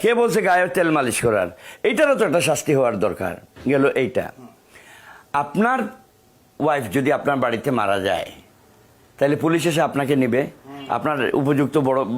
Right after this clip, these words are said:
ছোট বড় ভাই, ভাই থাকলে তাকে নিবে, বাড়িতে জোয়ান যারা থাকবে সবাইকে থানায় নিবে, রি-, প্রয়োজনে রিমান্ডে নিবে।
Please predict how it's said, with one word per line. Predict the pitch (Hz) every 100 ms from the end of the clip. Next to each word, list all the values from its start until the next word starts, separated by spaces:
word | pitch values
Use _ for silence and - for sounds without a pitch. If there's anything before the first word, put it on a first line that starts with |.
| - 120 127
ছোট | 127 127
বড় | 131 131 139
ভাই, | 131 131 120
ভাই | 110 143 120
থাকলে | 139 131 127
তাকে | 127 131
নিবে, | 131 120 143
বাড়িতে | 131 151 165
জোয়ান | 143 160 175
যারা | 175 170
থাকবে | 165 156
সবাইকে | 139 160 156 139
থানায় | 120 120 113
নিবে, | 107 92 87 - - - - - - 135
রি-, | - - - - -
প্রয়োজনে | 156 160 165 160
রিমান্ডে | 147 151 147 151 139
নিবে। | 113 87 87 -